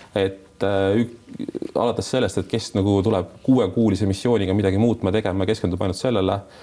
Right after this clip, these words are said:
Noh, ma ütlen näiteks Rene Tammistile, kes tuligi nagu, et ta teadis, et tal on valimised ees, ta tegi, pidi sellest aastast maksimumi võtma, äh, versus võib-olla Andres Sutt täna nagu, kes, äh, tegelikult saab opereerida palju pikema plaaniga. Erinev käekiri, erinevad fookused,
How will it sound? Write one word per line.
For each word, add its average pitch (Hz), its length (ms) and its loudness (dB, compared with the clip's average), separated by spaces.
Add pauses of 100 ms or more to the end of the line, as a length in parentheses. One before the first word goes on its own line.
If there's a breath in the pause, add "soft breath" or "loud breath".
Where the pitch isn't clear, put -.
(200 loud breath)
Noh, 92 80 2
ma 104 80 4
ütlen 98 140 0
näiteks 95 180 -2
Rene 104 160 0
Tammistile, 95 480 0
kes - 120 -8
tuligi 98 280 2
nagu, 90 160 0
et 90 80 -2
ta 101 80 -2
teadis, 90 240 0
et - 40 -14
tal 92 120 0
on 104 80 0
valimised 95 320 -2
ees, 95 160 -2
ta 82 80 -4
tegi, 95 240 -4
pidi 95 160 0
sellest 104 220 0
aastast 104 180 -4
maksimumi 92 440 0
võtma, 95 360 -2
äh, - 840 -6
versus 101 600 0
võib-olla 101 300 2
Andres 90 180 -2
Sutt - 240 -4
täna 117 280 -2
nagu, 95 200 0
kes, 95 240 -2 (160)
äh, 95 320 2
tegelikult 95 320 0
saab 104 160 2
opereerida 95 320 0
palju 95 160 0
pikema 92 320 -2
plaaniga. 90 400 0 (320 loud breath)
Erinev 107 400 0
käekiri, 92 640 2
erinevad 104 320 0
fookused, 104 560 0